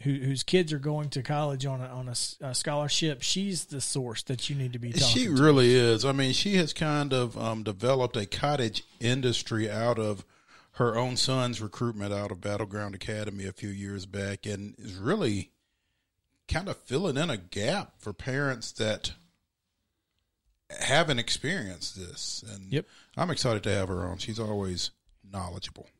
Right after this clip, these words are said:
Speaker 1: Yeah, we've had her on before. We'll have her on today, uh, get a little bit of information from her. And, of course, it's Top Five Tuesday. And today we, because this is a, uh,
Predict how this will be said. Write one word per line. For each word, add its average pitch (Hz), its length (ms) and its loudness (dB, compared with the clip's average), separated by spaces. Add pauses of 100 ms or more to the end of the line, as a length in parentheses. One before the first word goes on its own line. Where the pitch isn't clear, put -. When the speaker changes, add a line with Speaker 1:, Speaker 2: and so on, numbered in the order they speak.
(180)
Speaker 1:
Yeah, 101 100 -14
we've 113 180 -6
had 147 180 2
her 151 80 -2
on 156 120 0
before. 156 420 -2
We'll 135 200 -2
have 143 180 0
her 143 100 -4
on 139 140 -4
today, 151 840 -2
uh, 117 300 -8
get 123 140 -4
a 117 40 -6
little 135 220 -4
bit 131 140 -4
of 127 40 -6
information 131 560 -2
from 120 200 -6
her. 170 320 4 (380)
And, 220 100 0
of 202 80 -2
course, 214 220 4
it's 180 120 -2
Top 151 280 2
Five 147 200 2
Tuesday. 190 640 2
And 180 380 0
today 196 460 0
we, 208 580 -2 (100)
because 214 360 2
this 240 180 -2
is 196 180 -2
a, 185 240 2
uh, 170 320 0